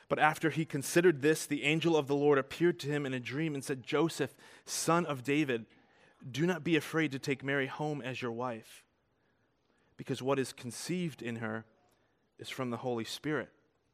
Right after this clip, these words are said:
Put yourself in Joseph's shoes. Actually, let me read this omitting the Holy Spirit.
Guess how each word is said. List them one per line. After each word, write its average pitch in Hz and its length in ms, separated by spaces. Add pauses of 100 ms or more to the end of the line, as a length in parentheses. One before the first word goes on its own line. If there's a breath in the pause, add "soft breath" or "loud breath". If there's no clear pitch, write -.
(640 soft breath)
Put - 200
yourself 160 400
in 135 140
Joseph's 139 420
shoes. 123 220
Actually, 143 300
let 139 180
me 165 140
read 139 400
this 127 320 (360 loud breath)
omitting 135 680 (260 soft breath)
the 139 260
Holy 139 280
Spirit. 139 480